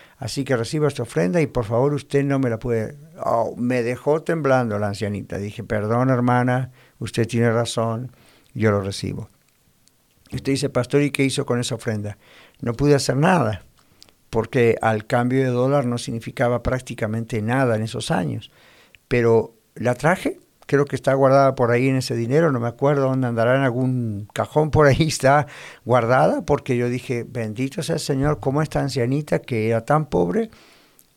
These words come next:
y seguro el Señor la bendijo". Y yo no le dije, "¿Cuánto me da? Dios le va a dar cien más". Yo no hago cálculos, que el Señor haga esos cálculos, ¿verdad?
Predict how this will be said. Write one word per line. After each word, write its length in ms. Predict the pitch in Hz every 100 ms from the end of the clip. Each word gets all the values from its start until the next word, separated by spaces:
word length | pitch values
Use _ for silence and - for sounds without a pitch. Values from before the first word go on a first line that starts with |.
| -
y 100 | -
seguro 400 | - 110 151 196
el 60 |
Señor 460 | 190 165 156 165 151 - - _
la 320 | 127 120 123
bendijo". 640 | 113 113 117 110 107 - 104
Y 80 | 127
yo 160 | 123 180
no 80 | 180
le 80 |
dije, 360 | 160 160 - 120
"¿Cuánto 360 | - 175 190 180
me 100 | 160
da? 240 | 131 113
Dios 240 | 107 147
le 100 | 143
va 100 | 139
a 40 | 139
dar 160 | 143
cien 300 | 131 135 135
más". 340 | 131 135 135 120
Yo 160 | 131
no 140 | 143 151
hago 200 | 156 151
cálculos, 600 | 131 117 117 113 117 - _ _ _ _ _ _
que 80 | 127
el 60 |
Señor 320 | - 127 147 151
haga 220 | 139 117
esos 260 | 113 120
cálculos, 440 | - 110 110 110 120
¿verdad? 360 | 139 190 220